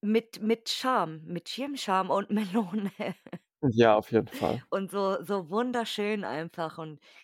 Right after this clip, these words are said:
Speaker 1: das hat man bei, bei vielen. Also, es ist ja auch oft, äh, wenn,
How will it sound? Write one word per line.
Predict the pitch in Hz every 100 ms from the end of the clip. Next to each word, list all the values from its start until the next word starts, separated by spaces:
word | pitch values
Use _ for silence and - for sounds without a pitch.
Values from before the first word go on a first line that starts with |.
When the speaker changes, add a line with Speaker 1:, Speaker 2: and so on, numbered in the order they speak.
| _
Speaker 1:
das | 175 -
hat | 214 -
man | 185 170 170 _ _ _ _ _ _ _ -
bei, | 185 180
bei | 156 175 170 - _ _ _ -
vielen. | - - 202 233 175 156 -
Also, | 180 185
es | -
ist | 233 -
ja | 214 117
auch | -
oft, | - 196 -
äh, | - 170
wenn, | 170 185